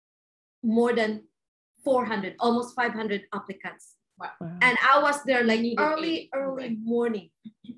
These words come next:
Speaker 1: just to get a number. And when I went there, I can even see the gate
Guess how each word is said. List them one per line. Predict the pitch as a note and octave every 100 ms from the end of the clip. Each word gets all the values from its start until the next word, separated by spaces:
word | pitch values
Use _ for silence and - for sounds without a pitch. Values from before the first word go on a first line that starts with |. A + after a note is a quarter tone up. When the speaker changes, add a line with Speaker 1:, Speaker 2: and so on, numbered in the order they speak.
| -
Speaker 1:
just | B3 B3+
to |
get | A3 B3 A#3+
a |
number. | G#3+ G#3+ G3+ F3+ D#3 _ _ _ _ _ _ _ _ -
And | C4 A#3+ A#3 A3
when | A#3+ A#3+
I | A#3+ A#3+
went | B3 A#3+
there, | A#3+ B3+ A3 G3 _ _ _ _ _ _ -
I | B3+
can | C4 -
even | B3+ A#3+ B3
see | A#3+ B3+
the | A3+ G#3+
gate | A#3+ G#3 -